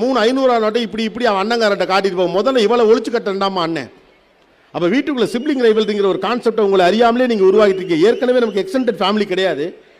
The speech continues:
நேரம் ஆயிடுச்சா? போட்டோ எடுக்கிறீங்களா? பதட்டமா இருக்கு, எடுத்துருங்க. ஆ, போஸ் ஓகேயா? ஆ, நன்றி. எனக்கு நேர்ல பிரச்சனை கிடையாது, சைடுல யாராவது வந்தா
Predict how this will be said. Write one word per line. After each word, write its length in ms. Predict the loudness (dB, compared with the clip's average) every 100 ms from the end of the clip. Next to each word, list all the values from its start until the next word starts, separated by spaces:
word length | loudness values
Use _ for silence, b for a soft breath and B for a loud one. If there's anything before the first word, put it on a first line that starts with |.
| _ -4
நேரம் 160 | -2
ஆயிடுச்சா? 240 | -2 -6 -12 -14 _ _ _ _ _ _ _ -4
போட்டோ 180 | -2 -2
எடுக்கிறீங்களா? 400 | -2 -6 -10 -10 -12 -16 _ _ -10
பதட்டமா 380 | -8 -6 -6 -6
இருக்கு, 160 | -6
எடுத்துருங்க. 300 | -8 -8 -10 -12 _ _ _ _ -18 -10
ஆ, 80 | -10 -10 -20 _ _ _ _ _ _ -8
போஸ் 200 | -6 -4
ஓகேயா? 300 | -4 -4 -6 -8 -14 _ _ _ _ _ _ _ _ _ _ _ _ -12
ஆ, 120 | -10 -10
நன்றி. 200 | -12 -16 -20 _ _
எனக்கு 280 | -6 -4 -2 -2
நேர்ல 280 | -2 -2 -4
பிரச்சனை 240 | -6 -6 -6
கிடையாது, 200 | -6 -4
சைடுல 280 | -2 0 0
யாராவது 240 | 0 0 0
வந்தா 180 | 0